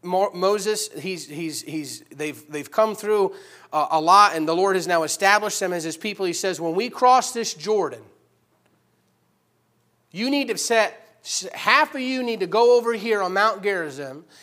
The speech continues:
and half of you need to come over here on Mount Ebal. And guess what? It's just like a battery. A battery doesn't work without a positive terminal and a negative terminal, right?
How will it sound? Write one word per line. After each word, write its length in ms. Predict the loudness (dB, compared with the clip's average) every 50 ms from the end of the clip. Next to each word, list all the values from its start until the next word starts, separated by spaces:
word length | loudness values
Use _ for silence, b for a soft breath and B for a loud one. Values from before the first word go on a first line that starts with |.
| B B -12
and 100 | -12 -6
half 380 | 0 2 4 4 4 2 2
of 60 | -2
you 140 | -4 -4 -2
need 140 | -2 -2 -2
to 80 | -4 -2
come 180 | -2 0 0
over 220 | 2 0 0 -2 -4
here 220 | -2 -2 -2 0
on 160 | 0 -2 0
Mount 280 | 2 2 2 2 0 -4
Ebal. 540 | -6 -8 -4 -2 -2 0 0 -2 -4 -6 B B B B B B -4
And 180 | -2 0 2
guess 280 | 4 4 4 4 2 0
what? 340 | 2 2 2 2 0 -6 -14 -20 _ _ -8
It's 140 | -8 -4 -4
just 160 | -4 -2 0
like 160 | 0 0 0
a 60 | -2
battery. 560 | -2 0 2 2 2 2 0 -4 -6 -10 -14 -16 _ _ _ _ _ -6
A 60 | 0
battery 460 | 4 6 8 8 8 6 4 4 6
doesn't 380 | 8 8 8 6 4 0 0 2
work 320 | 4 6 6 4 2 0
without 260 | 0 2 2 2 2
a 40 | 0
positive 600 | 2 4 6 8 8 6 4 2 -2 -4 -6 -2
terminal 560 | 0 2 2 4 4 4 4 4 4 2 -2 B B B B B -4
and 120 | -2 0
a 60 | 0
negative 500 | 0 2 2 2 2 2 -2 -6 -8 -10
terminal, 420 | -10 -10 -10 -10 -10 -12 -16 -20 _ _ b b b b b b _ _ _ _ 0
right? 340 | 4 6 8 8 6 4